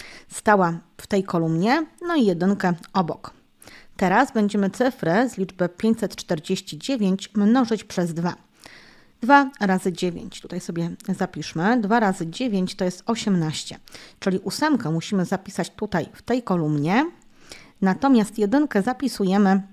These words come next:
e, już, e, obok, czyli tutaj nad tą dwójką. Teraz będziemy mnożyć dwa i cztery. Zapiszmy dwa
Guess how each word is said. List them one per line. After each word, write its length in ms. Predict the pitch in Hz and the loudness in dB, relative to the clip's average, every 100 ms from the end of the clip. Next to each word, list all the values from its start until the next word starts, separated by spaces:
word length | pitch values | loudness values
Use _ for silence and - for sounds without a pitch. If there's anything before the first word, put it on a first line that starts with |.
| - | -4
e, 120 | 214 | 0
już, 400 | 208 214 - - _ - | 2 0 -2 -8 _ -2
e, 120 | 196 - | 0 2
obok, 440 | 190 185 269 - - - - | 2 6 4 2 -16 -14 -4
czyli 260 | 185 202 202 - _ _ _ _ _ _ - - | 2 2 0 -10 _ _ _ _ _ _ -14 -10
tutaj 180 | - 202 | -2 0
nad 120 | 202 | 2
tą 120 | 190 | 2
dwójką. 440 | 180 190 190 - - - - - - | 2 2 0 -2 -10 -16 -20 -10 0
Teraz 180 | 294 | 2
będziemy 340 | 233 220 220 220 | 4 2 4 2
mnożyć 320 | 196 196 180 | 2 0 -2
dwa 200 | 170 180 | -2 -2
i 100 | 190 | -2
cztery. 340 | - 185 165 - - _ _ 190 | -6 -2 -2 -4 -20 _ _ -8
Zapiszmy 480 | 185 226 220 185 | -6 -4 -2 -2
dwa 360 | 180 185 196 | -2 2 2